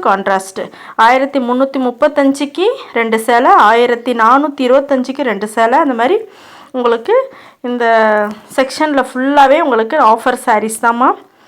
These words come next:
அதுல ஒரு ரெண்டு சாரி காமிச்சாங்க, அதுக்கப்புறம் நம்ம மிச்சம்லாம் நம்ம அப்படியே பார்த்துக்கலாம். ஆயிரத்தி நானூற்றி இருபத்தஞ்சுமா இந்த சாரியில ரெண்டு சேலை எடுத்தீங்கன்னா அந்த ரேட்டு. சூப்பரா இருக்கு பாருங்க. இது பார்த்தீங்கன்னா ஆயிரத்தி முந்நூற்றி முப்பத்தஞ்சு, அதுல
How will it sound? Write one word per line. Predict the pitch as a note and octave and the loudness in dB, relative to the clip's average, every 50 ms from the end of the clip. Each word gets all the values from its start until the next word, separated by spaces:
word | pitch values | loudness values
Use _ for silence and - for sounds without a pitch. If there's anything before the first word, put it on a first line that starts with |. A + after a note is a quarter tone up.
| _ _ _ _ _ _ | _ _ _ _ _ _
அதுல | - A3+ A3+ A3+ | -4 -2 0 0
ஒரு | A3 G#3+ G#3+ | 0 0 -2
ரெண்டு | A3 A3 A3 A3 | -2 -2 -2 0
சாரி | C4 C4+ E4 F4+ - C#4 | 2 2 2 2 2 2
காமிச்சாங்க, | A#3 A#3 C4 C4 - C#4 B3 B3 D4+ G#4 | 2 2 0 0 0 0 0 2 2 0
அதுக்கப்புறம் | G#4+ - - A#3 A3+ C#4+ D#4+ D4 | 0 0 -2 -2 -2 0 0 0
நம்ம | A#3+ G#3 G3+ | -2 -2 -4
மிச்சம்லாம் | G3+ - - G#3+ G#3 A#3 C4 | -6 -4 -4 -2 0 0 -2
நம்ம | A#3+ G#3+ G3 F#3+ | 0 0 0 -2
அப்படியே | - F#3+ G3+ G#3+ A3 A3+ | -2 -4 -6 -4 -2 -2
பார்த்துக்கலாம். | - - - G3 G#3 A#3+ B3+ A#3+ A3+ A3 | -2 -2 -2 -4 -2 -2 0 2 2 2
ஆயிரத்தி | A3 A3+ A#3 A3+ A3+ - A3+ A3 | 2 0 -2 -4 -4 -4 -2 0
நானூற்றி | G#3+ A#3 B3+ C4 C#4 C#4 C#4 C#4 B3 G#3 | 0 0 0 0 -2 -4 -4 -4 -4 -2
இருபத்தஞ்சுமா | G#3 G#3+ G#3 G#3 G#3 G3 G3 G3 - G#3+ G#3+ A#3 B3+ B3 G3 | -2 -4 -4 -6 -8 -8 -8 -10 -10 -8 -6 -6 -6 -6 -6
இந்த | F#3+ G3 G3 G3 - | -6 -8 -8 -4 -4
சாரியில | G3 F#3+ F#3+ G3 G3 F#3+ G#3 B3 F4+ F#4 - - _ - - _ _ _ _ - - A3+ | -4 -4 -4 -6 -6 -2 -2 -2 -2 -2 -6 -20 _ -20 -20 _ _ _ _ -6 -2 -2
ரெண்டு | A3 A3+ A3 A#3 A#3 A3+ | -2 0 -2 -4 -2 0
சேலை | A#3 A3+ A#3+ A#3 | 0 0 0 0
எடுத்தீங்கன்னா | G#3+ A3 A3 G#3 G#3 G#3+ B3+ F4+ G4+ D#4 A#3+ A3 A3 - - _ _ _ - - | -2 -4 -8 -8 -6 -4 -2 -2 0 0 -2 -2 -6 -12 -20 _ _ _ -14 -10
அந்த | A3+ A3 G#3 G3+ G3+ | -6 -4 -4 -4 -4
ரேட்டு. | G3+ F#3+ G3 - G3 - - - _ _ _ _ _ _ _ _ _ _ _ _ _ _ _ _ _ _ _ _ _ _ - | -4 -6 -6 -8 -10 -10 -10 -20 _ _ _ _ _ _ _ _ _ _ _ _ _ _ _ _ _ _ _ _ _ _ -6
சூப்பரா | E4 D#4 D4+ D4+ C#4+ C#4 B3+ | -6 0 2 2 4 4 2
இருக்கு | A3 A3 A3 A3+ G#3 | 2 -2 -2 -2 -2
பாருங்க. | G#3 G#3+ G#3+ A3 A#3+ D#4+ A4+ A#4 - - - _ _ _ _ _ _ - - | -2 0 0 0 0 0 -2 -2 -6 -16 -20 _ _ _ _ _ _ -10 -6
இது | C4+ C#4+ | -4 0
பார்த்தீங்கன்னா | C4+ C4+ C4+ C#4+ C4+ D#4+ G#4+ G4 D4+ C4 C4 | 0 0 -2 -2 -2 2 4 4 6 6 6
ஆயிரத்தி | C4+ C#4 C#4+ C#4 C#4+ C#4+ B3 B3+ | 4 4 4 2 0 -2 -2 -2
முந்நூற்றி | C#4 D#4+ F#4 G4 G4 - G4+ G#4 F#4 D#4 | -2 0 -2 -2 2 2 2 2 4 2
முப்பத்தஞ்சு, | B3+ A3 - A#3 A3 A3 G#3 G3+ G3+ F#3+ - - G3+ - - _ - - - - - - - - - B3 | -2 -2 -2 -4 -4 -2 -4 -6 -6 -8 -10 -10 -12 -12 -14 _ -20 -20 -20 -20 -20 -20 -14 -4 2 2
அதுல | C#4 D#4+ F#4 F#4+ | 4 4 4 4